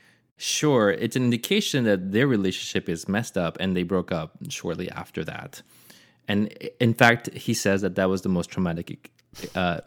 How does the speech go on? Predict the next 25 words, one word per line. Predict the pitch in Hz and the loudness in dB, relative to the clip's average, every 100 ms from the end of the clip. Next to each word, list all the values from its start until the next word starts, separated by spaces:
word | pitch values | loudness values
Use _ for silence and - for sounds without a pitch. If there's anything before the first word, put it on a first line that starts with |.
| - | -4
most | 98 95 - | 0 0 0
traumatic | 101 92 87 - | -2 0 -2 -4
relationship | 95 90 - 85 85 | -4 -4 -6 -6 -4
that | 82 | -4
he | |
had | 80 | -6
ever | 82 - | -8 -8
had. | - - - - | -10 -10 -14 -14
And | - | -18
it's | - | -14
like, | - | -12
well, | 90 85 | -10 -10
th-, | - - - - 95 | -12 -18 -18 -8 -6
yeah, | - | -4
duh. | 85 87 - - - - - - - - _ _ _ _ _ _ _ _ _ - | -4 -6 -8 -18 -20 -18 -18 -18 -20 -20 _ _ _ _ _ _ _ _ _ -2
But | 104 98 92 90 - - _ _ _ _ _ 107 | 2 4 4 0 -4 -16 _ _ _ _ _ -6
at | - | 0
some | 143 131 | 2 4
point, | 127 135 123 71 | 4 6 6 4
like, | 98 95 - | 0 0 -2
you're | 98 | -4
gonna | 95 110 | 2 2
have | 110 110 - | 2 -2 -2
to, | 110 | 2
like, | 90 85 | 2 0